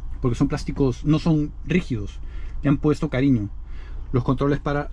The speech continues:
los vidrios los tenemos aquí al lado. Aquí ajustamos los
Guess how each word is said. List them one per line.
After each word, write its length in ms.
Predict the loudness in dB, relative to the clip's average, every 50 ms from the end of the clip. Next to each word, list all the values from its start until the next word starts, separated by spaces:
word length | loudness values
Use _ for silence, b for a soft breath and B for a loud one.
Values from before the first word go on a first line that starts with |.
| -8 -4
los 240 | 0 2 2 2 2
vidrios 540 | 2 2 4 4 4 2 2 2 -2 -8 -8 -6
los 140 | -6 -4 -2
tenemos 240 | 0 0 0 0
aquí 160 | 0 0 0 2
al 100 | 2 2
lado. 320 | 2 2 2 0 0 -2 -4 -8 -8 -10 -8 B B B B B B B B B B B B B -6 -6 -6 -6 -6 -6 -6 -6 -6 -6 -6 -6 -8 -8 -4 -4
Aquí 180 | -4 0 0 0
ajustamos 640 | 0 0 -2 -2 0 2 4 6 4 4 2 -2 -6 -6
los 760 | 0 2 4 4 4 4 2 0 0 0 0 0 -2 -4 -6